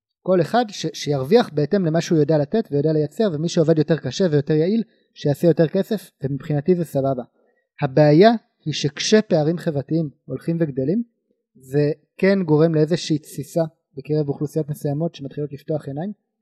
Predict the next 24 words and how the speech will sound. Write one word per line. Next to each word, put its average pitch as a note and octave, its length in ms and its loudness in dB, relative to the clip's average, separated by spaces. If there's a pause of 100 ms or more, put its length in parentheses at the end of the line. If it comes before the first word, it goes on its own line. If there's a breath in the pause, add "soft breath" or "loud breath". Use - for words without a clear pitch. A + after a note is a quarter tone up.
(220)
והתסיסה D3 420 -4
הזאת F#3+ 180 -4
היא D3 80 -4
בסוף C#3 260 -6
היא D#3 100 -4
פוגעת D3+ 280 0
בכולם, D3 460 -4
גם D#3+ 200 -2
בהכי E3 300 -2
עשירים F#3+ 380 -2
וגם C#3 160 -4
בפחות D3+ 340 -6
עשירים F#3+ 340 -4 (460)
וגם D3+ 260 2
בעניים. D#3 420 2 (520)
אה, B2+ 40 -10 (220)
כל G3 200 8
מהפכה E3+ 380 6
גדולה D#3 260 4
שראינו D#3 360 0
לאורך D#3 200 0
ההיסטוריה, E3 440 0
המהפכה C3+ 340 -6
הצרפתית, D#3 680 -2